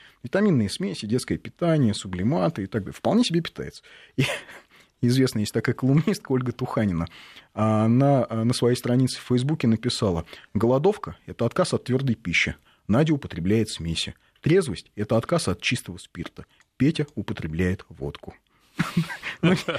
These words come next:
не будем спрашивать, какого Петю она имела в виду, но, а, тем не менее, очень характерно. Ну, бог с ней, с Савченко, пускай, а,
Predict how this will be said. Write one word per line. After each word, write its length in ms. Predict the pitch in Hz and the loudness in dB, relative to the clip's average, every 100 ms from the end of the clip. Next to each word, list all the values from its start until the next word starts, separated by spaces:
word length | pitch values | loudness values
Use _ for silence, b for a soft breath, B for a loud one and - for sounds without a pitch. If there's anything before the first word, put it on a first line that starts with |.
| - | -2
не 140 | 165 180 | 2 2
будем 260 | 180 170 | 4 2
спрашивать, 420 | 160 156 151 - | 2 2 2 2
какого 340 | - 151 151 143 | 0 2 2 4
Петю 260 | 143 131 | 2 2
она 200 | 120 131 | 2 2
имела 240 | 131 135 135 | 4 4 4
в 60 | |
виду, 260 | 139 165 220 | 4 4 4
но, 180 | 147 147 B B B | 2 0 B B B
а, 260 | 117 120 | 2 2
тем 220 | 127 160 170 | 4 4 6
не 80 | |
менее, 280 | 170 123 104 | 6 4 4
очень 280 | 127 - 123 | 2 0 0
характерно. 680 | - 113 123 - - - - _ _ B B | -2 -2 -2 -6 -14 -14 -20 _ _ B B
Ну, 160 | 156 175 | 0 0
бог 380 | 127 151 165 147 | 0 2 4 2
с 60 | 123 | 0
ней, 160 | 110 | -2
с 40 | - | 0
Савченко, 600 | 156 98 - 110 - 92 | -2 0 0 0 0 -8
пускай, 540 | 98 - 101 87 80 b b | -8 -4 0 0 -2 b b
а, 180 | - 80 | -20 -20